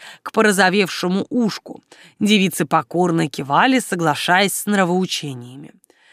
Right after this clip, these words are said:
Просидеть пришлось около двух часов. Я уже начала уставать, когда его светлость наконец-то подал руку жене и вывел её из-за стола.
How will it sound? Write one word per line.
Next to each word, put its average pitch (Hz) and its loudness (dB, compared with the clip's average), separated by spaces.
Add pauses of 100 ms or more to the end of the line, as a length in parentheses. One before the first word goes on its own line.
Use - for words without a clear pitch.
(200)
Просидеть 202 2
пришлось 220 0
около 196 -2
двух 185 -2
часов. - -6 (320)
Я 262 6
уже 240 2
начала 220 2
уставать, 214 2 (300)
когда 240 4
его 214 2
светлость 311 2
наконец-то 202 0
подал 180 0
руку 170 -4
жене 175 2
и 202 4
вывел 190 0
её 175 2
из-за 165 0
стола. 131 -2